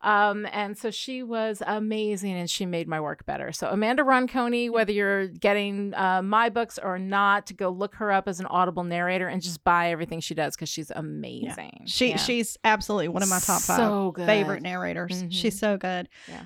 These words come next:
Speaker 2: Um, okay, so now that I have forced you to do some self-promotion that you hate very much because I love you,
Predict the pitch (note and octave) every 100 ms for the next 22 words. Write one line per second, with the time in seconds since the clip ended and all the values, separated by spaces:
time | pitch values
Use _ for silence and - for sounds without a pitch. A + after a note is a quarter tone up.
0 | - G#3 G#3 - - - C#5+ - - -
1 | F4+ A#3+ B3 D4+ C#4 B3+ A#3+ A3 - D#4
2 | - A3+ G#3+ G3 F4 C#4+ D#4+ B3+ - E4
3 | - D4 E4+ G4 F#4+ D#4+ - E4 D4 E4+
4 | F4+ D#4 B3 D4+ D4+ D4 C#4+ - D4 -
5 | D4+ C#4+ C4+ B3 B3+ E4 D4 C4+ B3